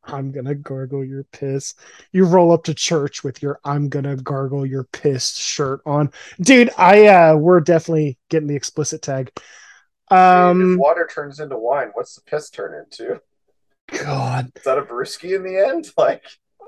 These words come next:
Speaker 2: is that how that works? <laughs>
Speaker 1: Tag team with Hangman
Speaker 2: Uh,
Speaker 1: confirmed.
Speaker 2: can I just roll up, crack <laughs> open a couple beers, and yell out, "I'm drinking Jesus's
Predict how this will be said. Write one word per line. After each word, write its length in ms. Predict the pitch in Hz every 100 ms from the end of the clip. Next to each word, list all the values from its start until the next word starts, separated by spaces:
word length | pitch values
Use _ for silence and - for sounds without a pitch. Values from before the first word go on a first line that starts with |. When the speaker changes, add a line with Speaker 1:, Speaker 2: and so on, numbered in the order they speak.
| _ _
Speaker 2:
is 140 | - 165
that 140 | 165
how 140 | - 190
that 200 | 196 135
works? 600 | 165 254 - - - - _ _ _ _ _ _ _ _ _ _
<laughs> 340 | 151 - - -
Speaker 1:
Tag 280 | 240 233 220
team 220 | 240 240
with 140 | 220
Hangman 420 | 226 220 208 202 190
Speaker 2:
Uh, 40 |
Speaker 1:
confirmed. 720 | 196 175 - 190 185 180 -
Speaker 2:
can 100 | 147
I 80 | 165
just 200 | 180 156
roll 260 | 156 160 165
up, 160 | -
crack 400 | - 156 - -
<laughs> 40 | -
open 240 | 165 175
a 40 | 165
couple 460 | - 180 - 151
beers, 360 | 127 143 170 -
and 240 | 170 151 147
yell 220 | 151 160
out, 80 | 156
"I'm 160 | 165 156
drinking 420 | - 160 - 151
Jesus's 580 | - 156 160 151 147